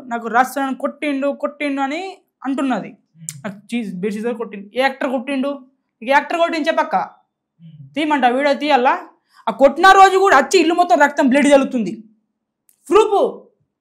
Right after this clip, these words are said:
నన్ను ఆమె, ఆ, వాళ్ళే నన్ను కొట్టిళ్ళు అన్నట్లా, మా ఇంటికి వచ్చి నన్ను కొట్టిళ్ళు అని ఇల్లు మొత్తం రక్త-, బ్లడ్ చింపిస్తుంది అన్నమాట. ఇట్లా పోలీసు వాళ్ళు రాకడ ముందు ఇల్లు ఇలా చిమ్మిస్తుంది.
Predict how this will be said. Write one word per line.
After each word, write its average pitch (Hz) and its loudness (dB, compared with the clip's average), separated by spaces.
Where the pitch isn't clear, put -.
నన్ను 339 -4
ఆమె, 320 4
ఆ, 285 4
వాళ్ళే 277 6
నన్ను 392 2
కొట్టిళ్ళు 311 0
అన్నట్లా, 285 -4
మా 226 -2
ఇంటికి 262 -2
వచ్చి 320 -4
నన్ను 285 -4
కొట్టిళ్ళు 285 -4
అని 277 -2
ఇల్లు 277 2
మొత్తం 339 0
రక్త-, 254 2
బ్లడ్ 247 2
చింపిస్తుంది 277 -2
అన్నమాట. 180 -8
ఇట్లా 165 -14
పోలీసు 240 -2
వాళ్ళు 233 0
రాకడ 214 0
ముందు 214 -8
ఇల్లు 247 -2
ఇలా 269 0
చిమ్మిస్తుంది. 254 -2